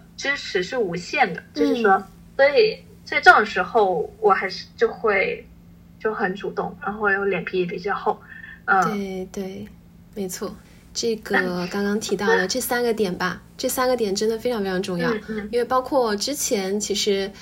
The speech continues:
Speaker 2: 我记得是冯唐吧，冯唐他也有提到一个话，就关于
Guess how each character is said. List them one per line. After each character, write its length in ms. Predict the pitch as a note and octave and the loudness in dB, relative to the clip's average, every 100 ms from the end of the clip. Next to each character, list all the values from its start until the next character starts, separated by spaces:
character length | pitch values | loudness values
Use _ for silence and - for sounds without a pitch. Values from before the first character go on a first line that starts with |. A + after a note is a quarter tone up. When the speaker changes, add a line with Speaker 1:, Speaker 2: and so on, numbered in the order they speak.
| - - | -20 -12
Speaker 2:
我 80 | - | -4
记 100 | A3+ | -2
得 40 | B3 | 0
是 120 | B3 | -2
冯 240 | - G3 | -2 -4
唐 280 | - G#3+ F3 | -2 -2 -2
吧， 220 | F#3 F3+ G#3 | -2 -2 -4
冯 120 | A3 | -6
唐 140 | B3+ | -4
他 200 | B3 C#4+ | -2 0
也 60 | A#3+ | 0
有 80 | F3 | -2
提 160 | - F#3 | -4 -4
到 180 | G3 | -4
一 100 | F3 | -4
个 160 | E3+ - | -6 -8
话， 320 | G#3+ - - - | -8 -8 -8 -8
就 80 | F3+ | -8
关 240 | F#3+ G3 | -6 -4
于 240 | F#3 E3+ | -2 -2